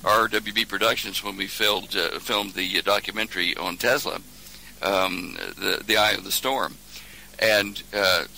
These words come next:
I was allowed to have a green, uh, or like a, a visitor's visa pass to get through the United States transiting, but I was not allowed to come home. They took my citizenship away, they took my, uh, passport away, and I was,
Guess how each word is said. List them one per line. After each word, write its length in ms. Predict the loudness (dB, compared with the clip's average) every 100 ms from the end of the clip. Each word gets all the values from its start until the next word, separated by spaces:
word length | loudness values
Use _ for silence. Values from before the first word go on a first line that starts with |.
| -2
I 60 | -2
was 160 | 0
allowed 240 | 2 2 2
to 60 |
have 220 | 2 2
a 40 | 0
green, 480 | 0 0 0 -4 -4
uh, 160 | -4 -2
or 120 | 2
like 180 | 2 0
a, 120 | -2
a 80 | 0
visitor's 560 | 0 0 0 -6 -8 -10 -4
visa 280 | -2 -2
pass 260 | 0 0 0
to 40 | -2
get 160 | -2
through 240 | -2 -2 0
the 80 | 2
United 300 | 2 2 2
States 280 | 0 -2
transiting, 580 | 0 0 2 0 -4 -8 -12 -20 -20 -20 -20 -18 0
but 160 | 4
I 40 | 4
was 140 | 4
not 140 | 2 2
allowed 160 | 2
to 60 | 0 -4
come 100 | -2
home. 320 | -4 -4 -6
They 100 | -6
took 180 | -4 -2
my 140 | -2
citizenship 600 | 0 0 -2 -4 -4 -4
away, 340 | 0 2 2 -2 -14
they 40 |
took 220 | -10 -8 -4
my, 140 | -6 -8 -8
uh, 260 | -4 -2 -2 2
passport 400 | 2 2 -2 0
away, 280 | 2 2 -2 -12 -18 -6
and 140 | 2 4
I 100 | 6
was, 280 | 4 -2